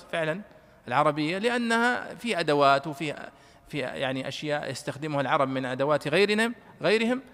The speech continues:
آه، لا غضاضة في، في استعمالها. وبعضهم مثل الطبري يقول: "لا، هذه ليست عجمية،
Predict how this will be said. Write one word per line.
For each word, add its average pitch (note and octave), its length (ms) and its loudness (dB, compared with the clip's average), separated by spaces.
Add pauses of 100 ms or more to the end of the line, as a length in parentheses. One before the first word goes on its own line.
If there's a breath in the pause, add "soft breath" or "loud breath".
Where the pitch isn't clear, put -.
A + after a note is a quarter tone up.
(320 loud breath)
آه، G3+ 380 4
لا B3 160 4
غضاضة A#3+ 380 2
في، E3+ 460 -4
في D3+ 360 -8
استعمالها. C3 640 -4 (2500)
وبعضهم B3 1000 4
مثل E3 160 -2
الطبري G3 400 0
يقول: A#3+ 300 2
"لا، E3 260 0
هذه G3 140 2
ليست G3+ 300 -2
عجمية، C3+ 420 -2